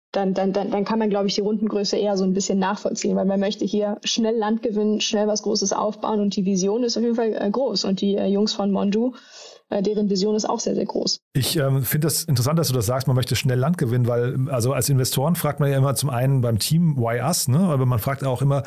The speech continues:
Speaker 2: „Why now?“ Und dieses „Why now?“, äh, finde ich total, äh, schwierig zu greifen. Ich meine, Klarna ist ein Unternehmen, das ist, ich weiß nicht,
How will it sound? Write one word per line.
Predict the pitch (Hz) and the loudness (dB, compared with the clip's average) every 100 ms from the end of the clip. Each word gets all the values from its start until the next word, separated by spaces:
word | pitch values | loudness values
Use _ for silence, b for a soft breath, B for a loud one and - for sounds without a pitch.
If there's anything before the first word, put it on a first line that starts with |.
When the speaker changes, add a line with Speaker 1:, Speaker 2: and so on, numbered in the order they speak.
| B - | B -4
Speaker 2:
„Why | 117 123 | -2 2
now?“ | 127 151 139 | 2 2 2
Und | 120 113 | 2 2
dieses | 120 117 | 2 0
„Why | 117 117 | 0 2
now?“, | 127 170 139 | 2 2 0
äh, | 135 127 | -2 -2
finde | 139 131 | 0 0
ich | |
total, | - 127 123 123 131 135 151 147 | 0 -2 0 0 0 -2 -4 -4
äh, | |
schwierig | 131 143 143 - | 0 0 0 0
zu | |
greifen. | 113 120 135 139 | -2 0 0 0
Ich | |
meine, | 110 107 | 0 0
Klarna | 123 131 139 | 0 2 2
ist | 135 | 0
ein | |
Unternehmen, | 135 123 127 | 0 0 2
das | 131 | 0
ist, | 127 - B B B - | 0 -4 B B B -4
ich | |
weiß | 127 | 0
nicht, | 123 104 | 0 0